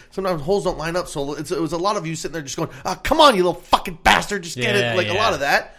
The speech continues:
Speaker 1: But it was never directed at each other.
Speaker 2: That's good.
Speaker 1: I think, I think it's 'cause, like, any little bits of
Speaker 2: Hate
Speaker 1: anger
Speaker 2: the
Speaker 1: that we
Speaker 2: shed
Speaker 1: had,
Speaker 2: together.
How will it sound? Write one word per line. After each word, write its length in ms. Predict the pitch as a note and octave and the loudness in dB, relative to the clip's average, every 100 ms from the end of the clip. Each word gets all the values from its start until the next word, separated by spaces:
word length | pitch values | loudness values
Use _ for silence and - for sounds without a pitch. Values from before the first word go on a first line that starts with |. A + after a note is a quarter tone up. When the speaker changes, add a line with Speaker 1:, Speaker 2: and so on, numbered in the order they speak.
| - - | -18 -8
Speaker 1:
But 80 | |
it 20 | G3+ | -8
was 120 | F3 | 0
never 220 | C4 D#4+ | 0 2
directed 320 | B3 A#3 A3 | -2 -4 -4
at 80 | G#3+ | -6
each 180 | F3+ - | -6 -8
other. 260 | D#4+ - - | -10 -12 -8
Speaker 2:
That's 140 | F#3+ - | -8 -6
good. 240 | G#2+ - _ _ | -10 -10 _ _
Speaker 1:
I 100 | - C#4 | -6 -4
think, 160 | C4 | -4
I 120 | E3 F#3 | -2 -2
think 180 | B3+ | -2
it's 120 | - - | -8 -4
'cause, 200 | G#3 F3+ | -2 0
like, 220 | F3 - | 0 0
any 220 | E3+ F#3+ | -4 -2
little 340 | D#3 D#3+ E3+ D3+ | -2 -2 -4 -4
bits 260 | D#3 D#3+ | -8 -6
of 40 | F3+ | 0
Speaker 2:
Hate 80 | G3+ | 2
Speaker 1:
anger 100 | E3+ | 2
Speaker 2:
the 60 | E3 | 0
Speaker 1:
that 80 | D#3+ | 2
we 80 | |
Speaker 2:
shed 200 | D3 D#3+ | 4 6
Speaker 1:
had, 100 | F3+ | 4
Speaker 2:
together. 400 | E3+ B2 E3 D3+ | 2 0 0 2